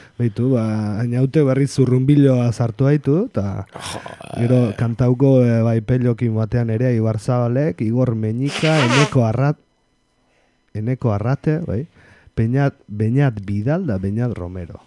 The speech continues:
Speaker 1: Bai, horiek izango dira kantari, eta bueno, ba, protagonista, hemen, <laughs> bertso saio hontan parte hartuko Pello Ormazábal.
Speaker 2: Ba, bueno, eh, suerte ona opako diu hemen diago, aldez aurretik, eta
Speaker 1: Bai, eta
Speaker 2: bai txapelketako saioko, eta bai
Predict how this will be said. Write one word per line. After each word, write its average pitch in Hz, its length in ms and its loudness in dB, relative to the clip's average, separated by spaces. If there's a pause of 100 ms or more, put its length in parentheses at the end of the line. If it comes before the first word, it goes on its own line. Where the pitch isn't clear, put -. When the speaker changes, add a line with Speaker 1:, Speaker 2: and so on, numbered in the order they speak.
(400)
Speaker 1:
Bai, 85 180 -20 (160)
horiek 90 240 -12
izango 92 240 -10
dira 123 160 -6
kantari, 101 640 -6
eta - 240 -14
bueno, 101 360 -6
ba, 92 300 -6
protagonista, 151 880 2
hemen, 139 320 -2
<laughs> - 80 -18 (1000)
bertso 123 400 2
saio 202 360 2
hontan 170 400 0
parte 156 380 0
hartuko 156 540 0
Pello 107 240 0
Ormazábal. 98 640 -4
Speaker 2:
Ba, 113 260 0
bueno, 123 300 2 (100)
eh, 110 760 -2
suerte - 840 -2
ona 117 160 0
opako 147 320 2
diu 135 220 6 (160)
hemen 143 180 0
diago, 214 300 0 (200)
aldez 127 280 -4
aurretik, 127 500 -2
eta 104 200 -8 (420)
Speaker 1:
Bai, 95 240 -8
eta 85 420 -12
Speaker 2:
bai 113 320 -2
txapelketako 110 560 -6
saioko, 117 400 0
eta 123 160 -2
bai 127 160 2